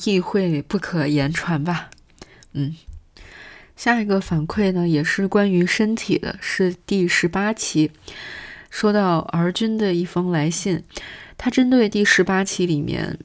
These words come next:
有一个锵锵提出的问题，说就是身体本身也可以传递信息，是怎么传递？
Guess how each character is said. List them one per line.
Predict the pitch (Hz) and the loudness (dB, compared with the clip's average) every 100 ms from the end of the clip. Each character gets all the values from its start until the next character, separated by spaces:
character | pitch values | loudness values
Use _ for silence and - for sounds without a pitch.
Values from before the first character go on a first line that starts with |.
| _ | _
有 | - 156 135 | -2 0 2
一 | 143 | 0
个 | 147 175 165 151 - - - - - | 0 2 2 2 -2 -6 -14 -16 -8
锵 | - 185 | -2 -2
锵 | 180 185 180 180 | 0 0 0 -2
提 | - 160 | -2 -2
出 | 175 | 0
的 | 175 | 2
问 | 190 180 | 2 0
题， | - 156 147 151 | -2 0 0 0
说 | - 160 156 | -2 0 0
就 | 156 160 | -2 -2
是 | |
身 | 160 - 208 | -2 0 -2
体 | 208 170 151 - - _ | -2 0 0 -2 -10 _
本 | - 135 | -2 -2
身 | - 208 214 | 0 0 0
也 | 185 | -2
可 | - - | -4 -2
以 | 175 156 | 2 2
传 | - 156 | 2 0
递 | 151 165 | 0 0
信 | - 170 | 0 0
息， | 165 170 | 0 0
是 | 175 | 0
怎 | 156 135 | -2 -4
么 | - | -6
传 | - - | -6 -6
递？ | 147 160 | -4 -4